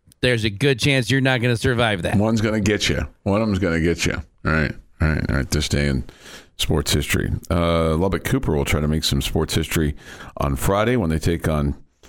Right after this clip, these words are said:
Speaker 2: Grapevine. We'll have the games for you on one hundred point seven The Score. That'll be at seven. They'll play Saturday at noon and then thirty minutes after, if necessary.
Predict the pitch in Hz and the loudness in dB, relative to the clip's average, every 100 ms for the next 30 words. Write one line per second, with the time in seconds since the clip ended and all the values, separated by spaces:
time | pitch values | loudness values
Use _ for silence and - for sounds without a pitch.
0 | - _ - 90 107 95 107 123 95 87 | -20 _ -2 0 0 0 0 0 0 0
1 | 87 80 87 87 - 87 85 95 80 76 | 0 0 0 -2 0 0 2 2 2 2
2 | 80 85 76 71 - 76 73 - 85 76 | 0 0 0 -2 0 0 0 0 2 0
3 | 69 - - 82 98 107 - - - _ | 0 0 0 2 0 -2 -10 -16 -18 _
4 | - 82 85 73 - - 117 117 135 107 | -2 0 0 0 0 2 2 0 0 0
5 | 80 - 78 73 - 101 101 92 87 76 | 0 0 0 0 0 2 2 2 0 0
6 | 85 90 107 110 85 80 78 78 - _ | 0 2 2 2 2 2 2 -2 -6 _
7 | - 92 87 85 80 90 95 - 73 - | -2 0 2 0 0 0 0 0 -2 0
8 | 76 - 80 95 82 73 71 65 69 | -2 0 0 0 -2 -2 0 0 0